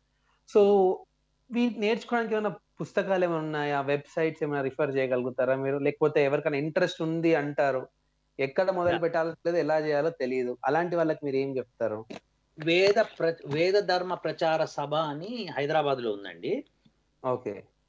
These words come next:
Speaker 2: వాళ్ళు ఇలాంటి వాటిని పుస్తకాలన్నీ పబ్లిష్ చేస్తున్నారు.
Speaker 1: ఓకే.
Speaker 2: వాళ్ళ ఫోన్ నంబర్ నా దగ్గర ఒకటి ఉంది, నేను చెప్తాను ఇప్పుడు, ఎవరన్నా ప్రేక్షకులు రాసుకునేది ఉంటే రాసుకోవచ్చు. ఆ, అది నైన్ ఫోర్ ఫోర్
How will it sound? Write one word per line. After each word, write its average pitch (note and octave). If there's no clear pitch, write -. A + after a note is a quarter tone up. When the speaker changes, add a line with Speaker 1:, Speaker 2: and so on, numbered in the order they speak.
Speaker 2:
వాళ్ళు D#3+
ఇలాంటి D#3
వాటిని D#3+
పుస్తకాలన్నీ D#3+
పబ్లిష్ C#3
చేస్తున్నారు. G#2+
Speaker 1:
ఓకే. A2+
Speaker 2:
వాళ్ళ D3+
ఫోన్ A#3+
నంబర్ F#3+
నా D#3+
దగ్గర D3+
ఒకటి C#3+
ఉంది, B2+
నేను F3+
చెప్తాను C3
ఇప్పుడు, D3+
ఎవరన్నా C3+
ప్రేక్షకులు C3
రాసుకునేది A#2+
ఉంటే A2
రాసుకోవచ్చు. G#2
ఆ, C3+
అది C#3+
నైన్ D#3
ఫోర్ E3
ఫోర్ G3